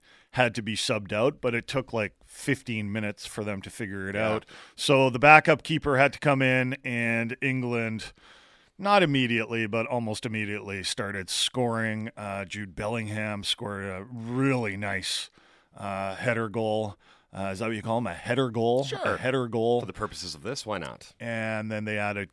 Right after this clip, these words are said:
Speaker 1: two more, and it was, uh, three nil England very quickly. So England looks like they're going to get their first win of the tournament. Later on today in that same group, U S A Wales,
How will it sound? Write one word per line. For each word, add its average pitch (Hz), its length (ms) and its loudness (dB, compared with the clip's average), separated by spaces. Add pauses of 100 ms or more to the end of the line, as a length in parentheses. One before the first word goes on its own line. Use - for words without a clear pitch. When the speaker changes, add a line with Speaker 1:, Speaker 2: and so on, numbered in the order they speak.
Speaker 1:
two 117 200 -2
more, 104 440 -2
and 104 240 -12
it 107 80 -12
was, 101 380 -8
uh, 92 240 -8
three 120 340 -4
nil 104 360 -4
England 107 520 -6 (400)
very 135 360 4
quickly. 139 520 0
So 135 240 0
England 156 460 4
looks 139 200 2
like 135 180 2
they're 135 180 0
going 131 280 0
to 117 160 -4
get 117 360 0 (420)
their 113 240 2
first - 440 -2
win 120 520 -2 (100)
of 113 420 -6
the 117 280 -10
tournament. 120 680 -2 (380)
Later 151 500 4
on 175 240 8
today 113 400 2
in 117 120 0
that 120 200 -4
same 127 360 -2
group, 123 320 -2 (180)
U 139 320 6
S 196 160 4
A 170 140 4
Wales, 123 580 0